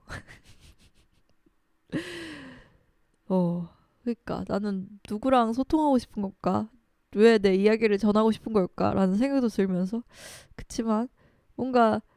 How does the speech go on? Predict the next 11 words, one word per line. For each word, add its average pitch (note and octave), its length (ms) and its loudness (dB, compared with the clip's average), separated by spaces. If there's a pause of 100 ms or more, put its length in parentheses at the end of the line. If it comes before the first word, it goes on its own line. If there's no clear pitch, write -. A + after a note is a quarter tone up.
(420)
저는 A#3+ 240 -2
이상하게, G#3 680 0 (640)
어, - 380 -6 (100)
아무도 A#3 760 4 (320)
안 A3 720 -2
웃는 B3 540 -2
개그를 A3+ 460 2
치는 C4 320 -2
걸 G#3 100 4
조금 F3 420 -2
좋아하거든요. G3+ 720 2